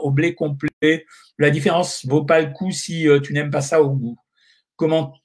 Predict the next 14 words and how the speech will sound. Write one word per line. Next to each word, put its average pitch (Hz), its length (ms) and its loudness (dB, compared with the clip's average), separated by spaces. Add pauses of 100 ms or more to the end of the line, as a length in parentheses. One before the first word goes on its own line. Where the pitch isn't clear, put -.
augmenter 185 420 -2
sa 160 160 -2
masse 156 240 -2
musculaire 151 460 2
par 139 120 0
l'alimentation ? 135 680 -2
Je - 60 -6
fais 151 120 0
déjà 143 300 2
du 143 100 -6
renfort 139 300 -2
musculaire, 143 480 0
peut-être 139 340 -2
trop. 175 300 -4